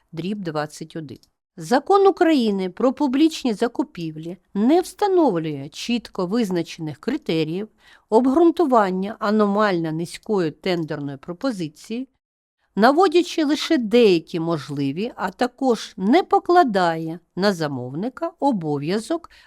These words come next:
визначити такі критерії у тендерній документації. Обґрунтування аномально низької ціни тендерної пропозиції є оціночним поняттям.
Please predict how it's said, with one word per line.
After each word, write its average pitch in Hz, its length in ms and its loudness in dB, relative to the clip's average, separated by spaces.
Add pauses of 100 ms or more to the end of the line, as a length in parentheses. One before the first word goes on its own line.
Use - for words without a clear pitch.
визначити 160 800 -4
такі 160 320 -8
критерії 165 680 -6
у 170 160 -8
тендерній 156 680 -6
документації. 165 920 -10 (300)
Обґрунтування 269 1080 2
аномально 202 760 0
низької 180 540 -4
ціни 185 460 -2
тендерної 151 640 -6
пропозиції 151 920 -8 (460)
є 180 380 0
оціночним 175 800 -10
поняттям. 131 640 -14